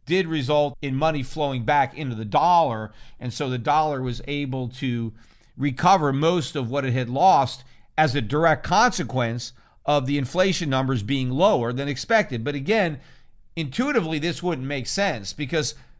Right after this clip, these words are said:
really, by definition, inflation is the dollar losing purchasing power. It's a measure of how rapidly the dollar is losing value. So you shouldn't want to buy dollars more if you find out that it's losing value faster than you thought,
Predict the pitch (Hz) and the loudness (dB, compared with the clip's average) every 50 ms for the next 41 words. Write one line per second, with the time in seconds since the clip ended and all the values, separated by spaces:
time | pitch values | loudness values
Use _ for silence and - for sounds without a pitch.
0 | - - - - - - - - - 156 208 226 208 165 131 151 147 127 127 165 | -20 -20 -20 -16 -12 -10 -8 -6 -2 0 2 2 2 2 2 2 2 2 2 0
1 | 160 135 156 156 156 202 220 208 - - 135 117 117 - - 151 135 127 - 170 | 0 -2 -2 -4 -4 -4 -4 -4 -4 -6 -8 -8 -10 -10 -8 -8 -8 -8 -6 -4
2 | 185 208 208 185 - - 180 151 143 - 151 151 147 147 143 131 - - 131 135 | -4 -4 -4 -4 -6 -6 -6 -8 -8 -8 -6 -6 -4 -6 -6 -8 -10 -8 -8 -6
3 | 113 151 143 156 160 147 135 131 123 123 139 147 135 117 120 123 120 113 101 - | -2 0 0 2 0 0 -2 -4 -4 -2 -2 -2 -2 -2 -4 -6 -6 -8 -8 -6
4 | - 202 220 214 - 175 135 101 - 113 98 90 - - - _ _ _ - 143 | -6 -6 -6 -6 -8 -10 -10 -6 -4 -4 -2 -2 -4 -4 -6 _ _ _ -10 -8
5 | 131 - 156 131 143 165 180 180 131 156 156 139 131 117 113 131 131 135 131 117 | -6 -4 -4 -2 0 0 0 0 -2 -2 -4 -4 -4 -4 -2 0 0 0 0 0
6 | 120 139 160 185 190 185 160 127 113 113 113 117 123 123 - - - _ - 135 | 0 0 2 2 0 0 -2 -8 -6 -6 -8 -8 -10 -12 -16 -20 -18 _ -8 -6
7 | 123 160 147 143 156 151 143 135 131 120 101 131 135 120 101 113 110 101 110 147 | 0 2 4 4 4 2 0 -2 -4 -4 -4 -6 -6 -6 -6 -6 -6 -2 0 0
8 | 175 190 180 139 107 67 60 - _ _ - - 190 170 160 151 156 160 156 123 | 2 2 0 -2 -4 -8 -12 -18 _ _ -6 -2 0 0 0 0 -2 -6 -6 -4
9 | - - 311 294 208 156 135 165 170 170 151 135 123 - 147 151 160 170 151 127 | -4 -6 -6 -6 -6 -6 -2 -2 0 0 0 -2 -2 0 2 2 4 2 2 2
10 | 151 143 147 151 143 131 123 117 101 110 123 165 202 220 185 131 117 107 117 113 | 0 2 2 2 0 0 -2 -4 -4 -4 -4 -2 0 2 2 2 0 -2 -4 -6
11 | - _ _ _ - - 151 131 143 143 127 131 - 175 175 185 175 151 156 151 | -10 _ _ _ -8 -8 -8 -6 -4 -6 -6 -4 -2 0 0 0 0 2 2 2
12 | 151 139 143 143 135 127 131 - 151 180 170 143 139 151 131 120 143 151 160 135 | 2 0 -2 -4 -4 -6 -6 -6 -4 -2 -2 -2 -4 -6 -4 -2 0 2 2 2
13 | 160 139 135 135 127 - - 170 170 170 165 - - 156 135 127 135 120 113 110 | 0 0 -2 -6 -6 -2 0 0 2 2 2 0 -2 -8 -6 -6 -4 -4 -6 -8
14 | - - 202 240 269 202 127 123 147 - | -6 -2 2 4 4 4 2 0 -2 -4